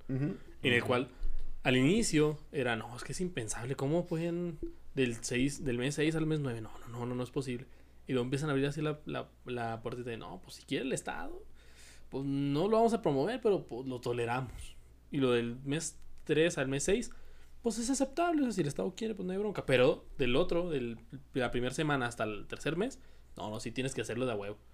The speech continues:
Speaker 2: Entonces lentamente fueron abriendo paso, abriendo paso, abriendo paso.
Speaker 1: Sí.
Speaker 2: Y así fue cas-,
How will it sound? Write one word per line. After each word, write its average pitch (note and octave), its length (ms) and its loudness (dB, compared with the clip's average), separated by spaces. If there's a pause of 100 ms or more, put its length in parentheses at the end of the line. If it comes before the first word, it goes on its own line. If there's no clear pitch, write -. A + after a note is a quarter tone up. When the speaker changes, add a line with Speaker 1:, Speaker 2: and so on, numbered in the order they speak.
(240)
Speaker 2:
Entonces D3+ 200 0
lentamente E3 480 2
fueron F3 200 4
abriendo D3+ 320 2
paso, E3 320 2
abriendo D#3 280 4
paso, E3 240 6
abriendo D#3+ 260 2
paso. - 280 -2 (280)
Speaker 1:
Sí. G#2 380 2
Speaker 2:
Y D3 120 8
así C#3+ 200 4
fue E3+ 240 6
cas-, - 240 2